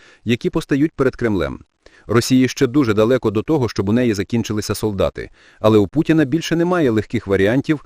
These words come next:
оскільки він прагне поповнити свою виснажену окупаційну армію і продовжувати війну п'ятий рік. Оскільки все менше росіян готові ризикувати життям в обмін на фінансові стимули, Путіну, можливо, доведеться обирати між вкрай непопулярною мобілізацією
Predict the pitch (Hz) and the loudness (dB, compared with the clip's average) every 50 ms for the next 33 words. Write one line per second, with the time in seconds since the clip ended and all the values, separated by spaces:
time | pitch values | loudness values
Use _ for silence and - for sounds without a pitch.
0 | - _ - - 107 - - 127 117 107 - 120 120 117 - - - 127 110 113 | -16 _ -8 -8 -8 -4 -2 -2 -2 -2 -2 -2 0 0 0 2 2 2 2 2
1 | 110 104 - 107 - - 120 113 107 107 95 - 101 - 107 107 107 104 101 107 | 0 -2 -4 -4 -2 0 0 2 2 0 -2 -4 -6 -4 -2 -2 -2 0 -2 -2
2 | - - 98 90 101 98 98 95 85 - 95 - 90 - - 95 87 85 82 - | -4 -4 -4 -2 -2 -2 -2 -2 -2 -4 -6 -6 -6 -6 -4 -4 -4 -4 -4 0
3 | 107 123 143 151 160 160 165 160 - - - _ _ - 175 - 185 196 139 127 | 0 2 2 4 4 4 2 2 0 -4 -18 _ _ -6 0 2 2 4 4 4
4 | 135 139 131 151 151 - - 147 117 107 101 104 107 - - 95 92 - 104 95 | 4 4 2 0 -2 0 -2 0 0 0 0 0 -2 -2 -2 -2 -2 -2 -4 -6
5 | 80 67 - - - _ _ _ _ _ - - - - - 104 - - 113 98 | -6 -6 -12 -14 -20 _ _ _ _ _ -20 -20 -12 -8 -8 -4 -2 0 0 0
6 | - 110 101 - - 110 117 117 110 - 113 104 107 - - 107 120 117 107 101 | 0 -4 -2 0 2 2 2 2 0 0 0 -2 -2 0 0 0 2 2 2 0
7 | 104 - 117 107 104 101 98 92 104 - 107 107 110 104 104 90 95 92 - - | -2 0 0 2 2 2 0 0 -2 -4 0 0 0 0 -2 -4 -6 -4 -2 0
8 | 110 104 95 90 110 101 90 95 92 95 95 - - 104 101 101 95 - 92 90 | 0 0 0 0 0 0 2 0 0 0 0 0 0 0 0 0 -2 -2 -6 -6
9 | 87 - - 143 143 127 92 64 - - - - - - _ _ - 175 180 196 | -6 -4 0 0 2 2 0 -2 -4 -10 -16 -20 -20 -20 _ _ -4 -2 0 0
10 | 190 185 180 165 147 170 185 175 170 151 143 135 143 143 165 156 - - 156 - | 2 2 2 2 4 4 4 4 4 4 4 4 4 4 2 0 0 -2 -4 -2
11 | - 113 110 107 120 139 135 - 120 117 120 107 113 98 - 135 135 143 147 147 | -2 -2 2 4 4 4 4 2 0 -2 -2 -2 -4 -6 -2 2 2 4 4 2
12 | 135 - 135 - 147 139 139 131 110 101 101 101 98 98 92 95 98 104 101 127 | 2 0 -2 -2 2 2 2 2 2 2 0 0 0 0 0 0 0 0 0 0
13 | 156 156 - - 90 78 64 53 | 0 0 -2 -4 -6 -6 -6 -8